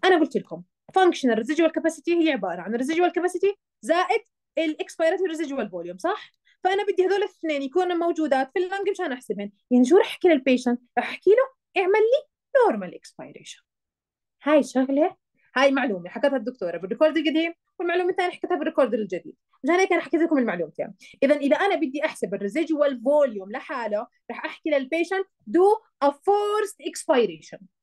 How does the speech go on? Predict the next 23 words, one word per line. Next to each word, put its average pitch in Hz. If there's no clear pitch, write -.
بس 311
إذا 339
بدي 302
أحسب 381
الفانكشنال 285
ريزيدوال 226
كاباسيتي، 196
لا 349
بحكي -
له 370
يعمل 370
عادي 233
normal 415
expiration 415
مشان 240
أحسب 277
مع 330
الريزيدوال 415
فوليوم 381
إيش؟ 277
الاكسبيراتوري 208
ريزيدوال 180
فوليوم. 185